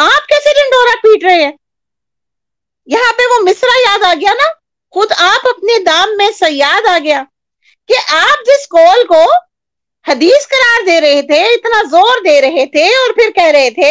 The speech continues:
कि रसूलुल्लाह सल्लल्लाहु अलैहि वसल्लम ने बांध दिया है कि एक मर्तबा निशान जाहिर होगा, ये कैद भी आप ही ने लगा दी। तो जनाब, फिर आपके मिर्जा जी तो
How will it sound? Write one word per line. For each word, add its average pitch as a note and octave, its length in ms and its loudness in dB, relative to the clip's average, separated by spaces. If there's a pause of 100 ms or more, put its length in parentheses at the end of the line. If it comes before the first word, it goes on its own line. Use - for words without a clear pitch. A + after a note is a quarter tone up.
कि - 500 -8
रसूलुल्लाह A4+ 560 2
सल्लल्लाहु G#4+ 420 0
अलैहि D#4 380 0
वसल्लम C4 460 -4
ने A4 200 -2 (160)
बांध B4 420 0
दिया A#4 300 2
है D#4+ 240 0 (340)
कि G4 40 -4 (120)
एक C#5 220 0
मर्तबा B4+ 380 0
निशान F#4 400 -2
जाहिर D#4+ 280 0
होगा, C#4 300 4 (360)
ये F#4 100 0
कैद F#4+ 380 -2
भी C#5+ 180 4
आप A#4+ 260 0
ही C5+ 60 4
ने C#5 140 -2
लगा E4+ 280 0
दी। A#3 240 -12 (800)
तो D#4 80 -4
जनाब, E4 300 0
फिर C5 220 0
आपके G4 400 0
मिर्जा F#4 300 0
जी G#4+ 200 4
तो D#4+ 500 2